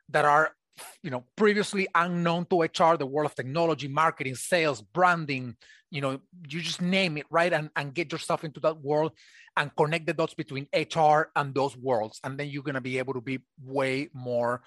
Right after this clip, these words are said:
um, effective. So John, let me ask you this last question as we get ready to, uh, wrap up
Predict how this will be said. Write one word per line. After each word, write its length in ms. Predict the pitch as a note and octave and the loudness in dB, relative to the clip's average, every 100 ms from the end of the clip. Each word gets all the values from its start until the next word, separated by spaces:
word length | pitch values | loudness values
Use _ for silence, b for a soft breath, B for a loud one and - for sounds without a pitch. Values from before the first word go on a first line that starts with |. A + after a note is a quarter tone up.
| b b b _ | b b b _
um, 340 | B2 A2+ A2 - | 0 0 -2 -4
effective. 640 | D#3+ - A#2 - B2+ G#2 _ _ _ _ _ _ - - | -4 0 0 -2 -10 -10 _ _ _ _ _ _ -20 -6
So 120 | E3 | -2
John, 200 | F3+ F3 | 0 0
let 100 | F3 | 0
me 60 | F3+ | 0
ask 200 | E3 - | -2 -2
you 60 | |
this 160 | E3 - | -2 -2
last 200 | D#3 - | -6 -2
question 360 | E3 D3+ - | 0 0 -2
as 100 | D3 | -10
we 340 | C#3+ D3+ D3 C#3+ B B _ D3 | -6 -4 -4 -6 B B _ -4
get 200 | D#3+ D#3+ | -4 0
ready 320 | D3 C#3+ D3+ - | 2 2 0 -2
to, 380 | D3+ D3 C#3 D3+ | -2 0 -2 0
uh, 180 | C#3+ B2+ | 0 0
wrap 280 | B2 C#3 C#3+ D3+ | 0 0 0 2
up 240 | C3+ | 2